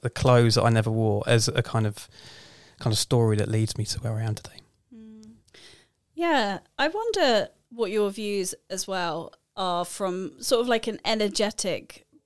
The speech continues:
Speaker 2: point of view, because I guess all of these, you know, whether it be physical things that are cluttering up our homes or,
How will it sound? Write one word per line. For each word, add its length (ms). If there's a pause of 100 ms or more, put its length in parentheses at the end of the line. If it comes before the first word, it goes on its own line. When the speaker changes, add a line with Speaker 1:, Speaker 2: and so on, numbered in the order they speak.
Speaker 2:
point 240
of 120
view, 500
because 420
I 120
guess 380 (120)
all 200
of 140
these, 320 (140)
you 100
know, 240
whether 280
it 100
be 100
physical 440
things 520
that 120
are 60
cluttering 400
up 160
our 100
homes 720
or, 260